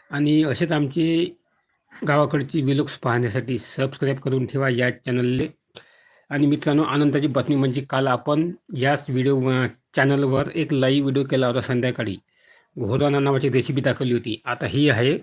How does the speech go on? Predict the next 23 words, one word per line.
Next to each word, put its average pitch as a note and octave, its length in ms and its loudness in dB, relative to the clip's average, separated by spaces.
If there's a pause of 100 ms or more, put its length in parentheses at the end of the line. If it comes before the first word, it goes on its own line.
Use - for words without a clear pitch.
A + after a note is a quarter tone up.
(120)
समोर C3 240 0
दिसतंय B2 360 0
ना, C#3 100 4 (840)
ही D3+ 60 4
आहे, D3+ 260 6 (500)
अं, C3+ 140 0
हरभऱ्याची C3+ 600 0 (180)
भाजी A2+ 300 0
आणली C#3 320 2
खुडून. D#3+ 340 2 (1040)
तर C#3 340 4 (240)
याची C3+ 320 0
आम्ही C#3 340 4 (260)
रेसिपी C#3 360 -2
काल, C#3 240 2
अं, C#3 380 2 (220)
घोराना C3 460 2
चटणी D#3 380 0
केली D#3 180 2
होती B2 140 2
याची A2 160 0
आम्ही G2 160 -6
काल. G2 180 -10